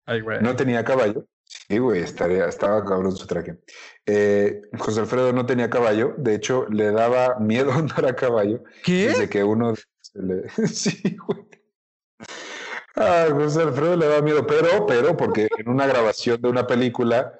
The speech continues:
Speaker 2: su potro se le desbocó y lo tiró y casi lo mata. Entonces dijo, "Güey, ya no quiero andar a caballo".
Speaker 1: Güey,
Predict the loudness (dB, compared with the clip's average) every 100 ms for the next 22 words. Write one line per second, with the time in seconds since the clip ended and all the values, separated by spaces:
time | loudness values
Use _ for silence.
0 | -20 _ -10 -4 -2 0 0 0 0 0
1 | 2 0 0 -2 -2 2 2 2 0 0
2 | 0 0 2 4 4 2 0 -2 0 0
3 | 2 0 2 0 0 -2 0 0 0 0
4 | 2 2 0 0 -4 0 0 0 -2 -4
5 | -6 -4 -2 0 0 -2 -6 -2 -2 -2